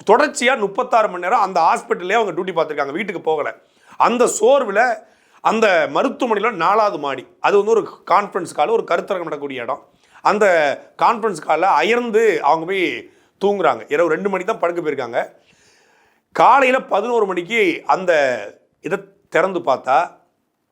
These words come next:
அந்த பெண் இருந்த கோலத்தை வார்த்தைகள்லையோ எழுத்துலையோ கொண்டு வர முடியாது. அவ்வளவு மோசமா அந்த பெண் கிடந்திருக்காங்க. உடனடியா அந்த நி-, நிர்-, நிர்வாகம் என்ன சொல்லிருக்காங்க, "தற்கொலை பண்ணி இறந்து போயிட்டாங்க" அப்படின்னு தான் முதல்ல செய்தி வருது.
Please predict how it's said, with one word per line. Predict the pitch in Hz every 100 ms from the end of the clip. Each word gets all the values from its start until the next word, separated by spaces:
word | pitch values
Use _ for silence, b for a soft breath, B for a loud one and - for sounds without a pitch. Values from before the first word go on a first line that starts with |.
| _ _
அந்த | 135 113
பெண் | - - 214 254
இருந்த | 208 180 156 -
கோலத்தை | - 180 233 220 135 151 165 175 _ _ _ _ _ _ 117
வார்த்தைகள்லையோ | 123 165 233 233 185 160 147 139 180 -
எழுத்துலையோ | 127 214 269 190 160 175
கொண்டு | 151 151
வர | 131
முடியாது. | 107 95 -
அவ்வளவு | 123 156 196 269 311 320 285
மோசமா | 180 170 254 247
அந்த | 214 233 175
பெண் | 170 180
கிடந்திருக்காங்க. | 143 127 120 104 98 - _ _ b b b b
உடனடியா | 139 208 285 285 254 214 226 -
அந்த | - 175 185
நி-, | 170 170
நிர்-, | 160 226 170
நிர்வாகம் | 147 214 254 214
என்ன | 175 185
சொல்லிருக்காங்க, | 165 165 247 247
"தற்கொலை | 165 185 - 302
பண்ணி | 196 202 202
இறந்து | 160 165
போயிட்டாங்க" | 151 135 127 131 127 - b b -
அப்படின்னு | 147 147
தான் | 170 254 185 - _
முதல்ல | 147 165 220
செய்தி | - 170 180
வருது. | 143 135